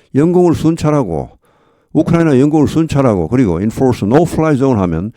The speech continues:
비행 금지 구역을 강행하다, 시행하답니다. 이것은 제시했습니다. 이것은 제시했죠. In addition to, 여기에 추가하여.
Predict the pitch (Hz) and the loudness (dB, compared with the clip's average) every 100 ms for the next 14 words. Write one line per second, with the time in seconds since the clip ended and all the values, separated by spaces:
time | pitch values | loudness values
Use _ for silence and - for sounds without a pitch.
0 | _ - 135 160 160 156 180 185 170 160 | _ -6 0 2 2 0 2 2 2 2
1 | 156 143 156 156 - _ - 123 135 147 | 2 2 0 0 -4 _ -2 2 4 2
2 | 110 80 - 147 123 120 104 85 - 67 | 0 -2 0 2 2 0 0 -2 -4 -8
3 | 95 143 - _ _ _ _ _ _ _ | -6 -8 -12 _ _ _ _ _ _ _
4 | 160 196 175 180 151 156 160 131 131 139 | 0 2 2 -2 -2 -2 0 2 0 0
5 | 127 87 - 60 60 127 113 92 131 104 | -2 -4 -6 -12 -4 -4 -2 0 0 2
6 | 120 - - 80 131 139 _ _ _ - | -2 -4 -10 -8 -10 -12 _ _ _ -2
7 | 160 160 165 165 - 139 110 170 165 151 | 0 0 0 -2 0 0 2 2 2 -2
8 | - 175 135 117 113 80 87 87 71 | 0 0 0 0 -2 -2 -2 -4 -6